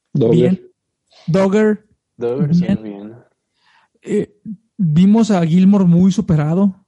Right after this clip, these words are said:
Speaker 2: Sí, vimos a un Gilmore muy superado, pero dije cosas positivas, entonces, ah, ahí le voy a parar. Eh, creo que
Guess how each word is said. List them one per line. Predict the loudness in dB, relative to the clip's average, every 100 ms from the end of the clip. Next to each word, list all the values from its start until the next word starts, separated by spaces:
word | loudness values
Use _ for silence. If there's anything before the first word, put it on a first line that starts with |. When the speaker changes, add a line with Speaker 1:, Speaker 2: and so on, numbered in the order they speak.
| _ _
Speaker 2:
Sí, | -6 -2
vimos | 0 2 2
a |
un | 2
Gilmore | 2 2
muy | 2 0
superado, | 0 -2 -2 -2 -2
pero | -2 0
dije | 0
cosas | 0 -2
positivas, | 0 -2 0 0 0 0
entonces, | 0 0 0 0 -2 -4 -16 -20 -20 _ _ -6
ah, | -2 0 0 -2 -6 _ _ _ _ _ _ -8
ahí | -2 0
le | 2
voy | 0
a | 0
parar. | -2 -2 -4 -8 _ _ _ _ _ _
Eh, | -4 -2 -4 _ _ -6
creo | -4 -2
que | 0 0